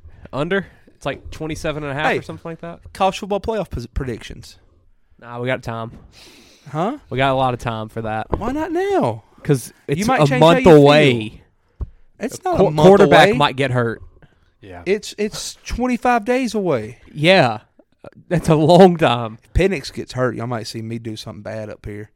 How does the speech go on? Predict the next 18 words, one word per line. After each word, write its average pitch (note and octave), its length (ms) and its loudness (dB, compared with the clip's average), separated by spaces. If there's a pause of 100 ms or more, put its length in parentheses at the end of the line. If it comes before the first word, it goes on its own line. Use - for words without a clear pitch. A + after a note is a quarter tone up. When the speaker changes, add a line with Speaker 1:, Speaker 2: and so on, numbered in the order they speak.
(300)
Speaker 1:
They'll B2+ 140 -2
have C3+ 120 0
to C#3 40 -8
get, D3 200 -2
they'll C#3 100 -2
have C3+ 80 0
to D3 60 -10
get D3+ 120 -6
kicked D#3+ 200 -2
out E3+ 140 0
the - 60 -20
playoffs. G#3+ 420 -2
Speaker 3:
Has D#3 160 -4
it, F3 120 -6
has - 400 -8
the D#3+ 120 -4
backup D3 460 -8 (300)
played C3 340 -10